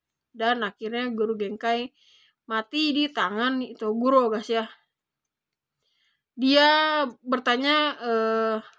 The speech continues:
jurusnya sudah diwariskan sempat kepada seorang, ya, kepada si Yusuke. <clears throat>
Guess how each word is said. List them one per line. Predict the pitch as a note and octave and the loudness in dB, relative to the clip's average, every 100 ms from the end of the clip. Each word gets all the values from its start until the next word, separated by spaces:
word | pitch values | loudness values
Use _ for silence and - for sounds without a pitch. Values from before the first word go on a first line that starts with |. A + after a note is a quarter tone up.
| _ _ _ _ _ | _ _ _ _ _
jurusnya | B3 C4+ D4 C4+ D#4+ | 2 4 4 2 -2
sudah | D#4+ C4 | 0 0
diwariskan | B3+ A#3+ B3 C#4+ C#4 | 4 4 2 -2 -8
sempat | C#4 C4 - | -8 -10 -10
kepada | _ G#3 G#3+ | _ -4 -4
seorang, | - G#3+ A3 - | 0 2 2 -2
ya, | F3+ G#3+ _ _ _ _ _ _ | -10 -20 _ _ _ _ _ _
kepada | A3 G#3+ A3 | -6 -4 -2
si | G#3 A3+ | -4 -4
Yusuke. | A3 G#3+ G#3 G#3+ F3+ - _ _ _ _ | -4 -4 -4 -6 -8 -12 _ _ _ _
<clears throat> | - - - F4 D4 A3+ G#3+ | -4 0 4 6 4 0 -6